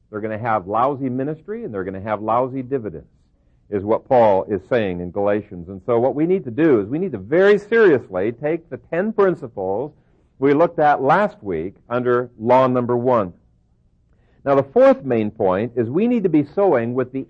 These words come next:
end result in mind. We don't just sow for the sake of sowing. We sow because we want a harvest. Now, many Christians have heartburn over that. They think, "Well, that's,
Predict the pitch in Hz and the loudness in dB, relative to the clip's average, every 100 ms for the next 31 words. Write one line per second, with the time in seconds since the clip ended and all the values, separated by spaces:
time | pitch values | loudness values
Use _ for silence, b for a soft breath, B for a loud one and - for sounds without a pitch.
0 | - 208 233 196 196 160 147 202 143 127 | -2 0 0 0 -2 -2 2 4 6 4
1 | - 143 139 139 131 90 69 _ _ _ | 0 -2 0 0 0 -2 -6 _ _ _
2 | _ _ _ _ _ - 131 180 240 208 | _ _ _ _ _ -2 2 4 4 4
3 | 185 - - 202 151 151 156 147 131 123 | 2 0 0 4 6 6 4 0 -2 0
4 | 180 151 127 - 247 190 147 220 220 - | 0 0 -2 0 4 4 4 0 -2 0
5 | 135 175 196 - 131 151 151 139 147 147 | 2 2 0 -2 -2 -2 -4 -2 -2 -2
6 | 135 220 175 80 _ 110 117 185 240 240 | 0 0 0 -4 _ -8 -4 -4 -4 -6
7 | 196 170 - 165 165 165 156 185 - 101 | -4 -6 -6 -8 -4 -2 0 0 0 -6
8 | 92 87 87 90 127 117 123 165 202 208 | -6 -8 -4 -4 -4 -6 -12 -10 -6 -6
9 | 220 | -6